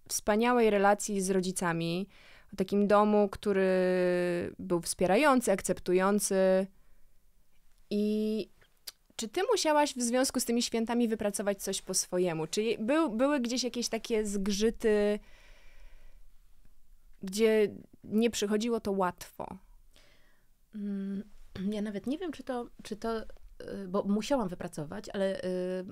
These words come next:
Speaker 2: i to się w-, zda-, to się, y, stało zupełnie niedawno, tak naprawdę, o, zeszły rok był dla mnie taki przełomowy, ale ja nawet nie wiem, czy to wynikało z jakiej-, z jakichś takich, o-, o-, oczekiwań, y,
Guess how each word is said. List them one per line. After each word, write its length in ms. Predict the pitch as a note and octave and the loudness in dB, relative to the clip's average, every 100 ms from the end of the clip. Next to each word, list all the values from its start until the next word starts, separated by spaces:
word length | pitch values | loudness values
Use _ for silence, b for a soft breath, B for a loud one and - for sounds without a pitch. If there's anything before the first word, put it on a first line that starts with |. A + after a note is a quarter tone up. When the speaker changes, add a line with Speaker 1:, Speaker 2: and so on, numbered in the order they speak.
| - _ _ - - - | -18 _ _ -20 -20 -12
Speaker 2:
i 80 | F#3+ | -6
to 100 | F#3+ | -4
się 140 | F#3+ | -4
w-, 120 | F3+ - | -10 -14
zda-, 420 | F3+ F#3+ F#3+ F3+ | -12 -8 -8 -8
to 140 | - | -8
się, 280 | F3+ F3+ F3 E3+ F3 | -8 -6 -6 -6 -6
y, 40 | E3+ | -6
stało 280 | - F3+ | -6 -6
zupełnie 320 | F3 F#3 F3+ F3 | -4 -6 -6 -6
niedawno, 440 | F3 E3+ D#3+ D#3+ | -4 -4 -4 -8
tak 160 | E3+ F3 | -8 -8
naprawdę, 600 | E3+ E3+ E3 E3+ E3 - | -8 -8 -8 -8 -8 -8
o, 320 | E3+ F3 E3 | -10 -8 -8
zeszły 300 | F3+ - F#3 | -8 -8 -6
rok 180 | D#3 D3+ | -6 -8
był 100 | D3 | -10
dla 120 | D#3 | -8
mnie 100 | D3 | -10
taki 180 | - F3 | -12 -12
przełomowy, 600 | - E3+ E3+ D3 E3 A#3 B B B B B | -10 -8 -6 -6 -8 -8 B B B B B
ale 120 | G3+ | -4
ja 80 | A3 | -2
nawet 260 | B3+ C4 D4+ | -2 -6 -6
nie 100 | F#4 | -4
wiem, 140 | G#4+ | -4
czy 100 | E4 | -2
to 180 | D#4 D4 B3 | -4 -4 -4
wynikało 480 | C4 B3+ C#4+ D4+ | -4 -2 -2 -2
z 40 | C#4 | -2
jakiej-, 300 | B3+ B3 A#3+ | -8 -8 -8
z 60 | |
jakichś 200 | B3+ A#3+ | -8 -8
takich, 280 | A#3 A#3 A3+ | -10 -8 -6
o-, 40 | A#3 A3 A3 A3 | -4 -4 -4 -4
o-, 80 | - | -4
oczekiwań, 680 | G#3+ G#3 - B3 B3 | -4 -4 -6 0 0
y, 20 | A#3+ | 0